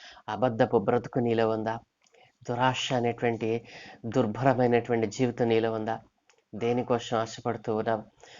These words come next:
దేవుడు ఈ రోజున నిన్ను పిలుస్తా ఉన్నాడు. మరి అపోస్తలుడైన పౌలు భక్తుడు అన్నాడు కదా, తన పత్రికలు వ్రాస్తూ అంటున్నాడు,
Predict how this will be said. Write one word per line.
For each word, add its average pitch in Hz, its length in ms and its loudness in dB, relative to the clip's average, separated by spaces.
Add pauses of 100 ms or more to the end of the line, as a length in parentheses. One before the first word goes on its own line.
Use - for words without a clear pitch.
(180)
దేవుడు 120 280 4
ఈ 113 40 6
రోజున 117 380 2
నిన్ను 113 240 2
పిలుస్తా 117 500 0
ఉన్నాడు. 113 320 2 (520)
మరి 113 220 0
అపోస్తలుడైన 123 560 2
పౌలు 120 320 4
భక్తుడు 117 300 2
అన్నాడు 113 240 2
కదా, 117 380 2 (720)
తన 113 360 2 (260)
పత్రికలు 120 420 2
వ్రాస్తూ 117 440 2
అంటున్నాడు, 113 640 2